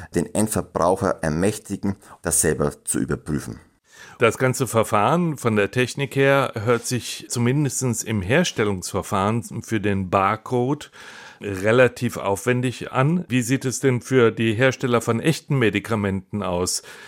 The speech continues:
Speaker 2: Sind die bereit, die Kosten dafür zu bezahlen?
Speaker 1: Es ist eigentlich nicht aufwendig, weil was sie machen müssen, ist ein Kamerasystem vor der Drucklinie integrieren,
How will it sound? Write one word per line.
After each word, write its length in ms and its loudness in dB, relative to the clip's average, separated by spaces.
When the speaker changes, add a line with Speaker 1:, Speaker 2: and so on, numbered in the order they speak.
Speaker 2:
Sind 380 0
die 80 0
bereit, 420 2
die 60 -8
Kosten 420 -4
dafür 320 -4
zu 160 -8
bezahlen? 600 -2
Speaker 1:
Es 120 0
ist 120 2
eigentlich 340 -2
nicht 180 -4
aufwendig, 500 0
weil 260 2
was 160 2
sie 100 2
machen 440 0
müssen, 420 0
ist 320 -2
ein 80 -2
Kamerasystem 840 0
vor 160 -2
der 140 0
Drucklinie 480 0
integrieren, 760 0